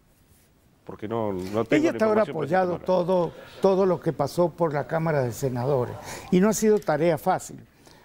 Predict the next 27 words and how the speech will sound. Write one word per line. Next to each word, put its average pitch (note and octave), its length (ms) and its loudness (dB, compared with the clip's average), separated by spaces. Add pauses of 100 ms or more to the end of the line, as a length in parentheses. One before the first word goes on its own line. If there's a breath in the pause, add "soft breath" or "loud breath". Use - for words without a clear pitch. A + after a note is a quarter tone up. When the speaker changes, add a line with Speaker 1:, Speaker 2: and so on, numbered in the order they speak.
Speaker 1:
Pero - 180 0
ha - 20 0
Speaker 2:
Porque E3+ 60 2
ha F#3 40 0
sido F#3+ 100 -2
Speaker 1:
demostrado, F3+ 680 2 (100)
por A2+ 120 0
ejemplo, A#2+ 440 -2
cuando G2+ 340 -4
dio B2+ 240 0
el D3+ 80 0
aumento D3 420 -2
el B2 60 -6
Senado, D#3+ 340 0
que - 100 -12
le G#2+ 60 -4
dijeron, B2+ 340 -2 (280)
"Dalo A#2 220 -2
para A2+ 160 -2
atrás", E3 320 -2
no F#2 360 -8
lo G2+ 100 -2
dio. D#3 260 2 (840 soft breath)
Y - 40 -16
Speaker 2:
Está - 100 -2
bien. D#3 80 -2
Speaker 1:
cuando B2 600 0